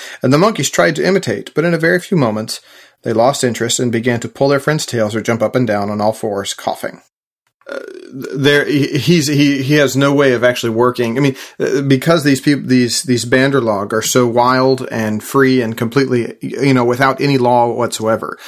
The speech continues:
Mowgli has no way of actually teaching with, teaching them or working with them or even understanding their way of life. He,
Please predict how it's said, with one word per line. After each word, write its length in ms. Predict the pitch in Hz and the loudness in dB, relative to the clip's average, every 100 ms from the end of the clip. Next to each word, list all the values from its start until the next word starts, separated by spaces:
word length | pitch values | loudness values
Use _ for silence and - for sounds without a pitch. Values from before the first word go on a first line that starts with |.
| - - | -14 0
Mowgli 320 | 127 127 127 | 2 2 2
has 240 | 123 113 | 0 0
no 120 | 127 | 2
way 160 | 127 123 | 4 2
of 80 | 117 | 0
actually 260 | 127 131 | 0 -2
teaching 340 | 120 165 180 139 | -2 -2 0 -2
with, 240 | 107 101 | -4 -8
teaching 320 | - 170 170 117 | -2 -2 0 -4
them 160 | 107 | -4
or 60 | 110 | -2
working 340 | 120 147 147 | 0 0 -2
with 140 | 113 107 | -2 -4
them 180 | 113 - - - | -6 -8 -16 -2
or 80 | 143 | 2
even 200 | 160 160 | 2 2
understanding 500 | 151 143 156 151 151 | 2 0 0 0 2
their 80 | 147 | 2
way 140 | 143 | 2
of 120 | 135 | 2
life. 340 | 131 156 139 - | 2 0 -2 0
He, 180 | 135 | 0